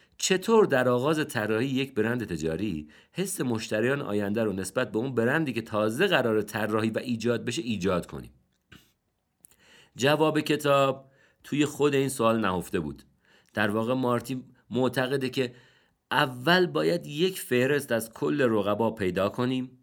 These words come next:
دقت کنید، یک فهرست از کل رقبا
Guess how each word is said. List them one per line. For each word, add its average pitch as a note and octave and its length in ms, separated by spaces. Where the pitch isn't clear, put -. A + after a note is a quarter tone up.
دقت A2 300
کنید، G2 360
یک C3+ 280
فهرست G#2+ 480
از G#2 260
کل D3 420
رقبا D2 560